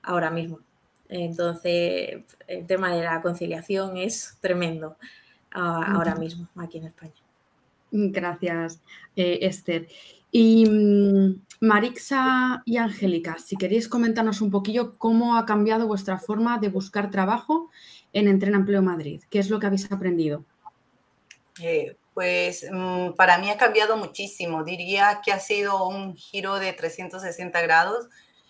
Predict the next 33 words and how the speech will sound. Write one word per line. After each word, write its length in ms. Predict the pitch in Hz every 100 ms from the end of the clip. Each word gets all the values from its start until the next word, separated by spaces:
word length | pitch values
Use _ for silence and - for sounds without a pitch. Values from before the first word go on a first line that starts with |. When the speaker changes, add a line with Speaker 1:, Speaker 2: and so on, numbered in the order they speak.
| _ -
Speaker 3:
porque 280 | 180 170
he 20 | 185
aprendido, 800 | 185 196 196 202 190 151 - -
sobre 300 | - 180 180
todo, 180 | 202 170
a 80 |
gestionar 560 | 165 160 185 175 170 180
mi 140 | 190
currículum 720 | - 196 196 196 233 262 285 285
y 140 | 190
a 100 | 175
saber 640 | 170 180 170 202 240 254 -
cómo 300 | 220 233 226
buscar 340 | 196 - 208
un 120 | 214
empleo 380 | 196 185 208 226
adaptándolo 840 | 220 170 - - 226 262 285 269
de 100 | 196
acuerdo 340 | 160 - 208 220
a 40 |
la 240 | 180 147 147
oferta, 600 | - 214 214 - 135 - _ _ -
que 100 | 190
era 140 | 180
algo 320 | 190 214 208
que 160 | - 170 175 185
no 320 | 214 233 -
lo 180 | 170 175
conocía 480 | 180 170 165 220 214
hasta 180 | 190 165
que 100 | 160
entré 540 | 156 151 170 175 156
en, 600 | 165 156 147 147 147 139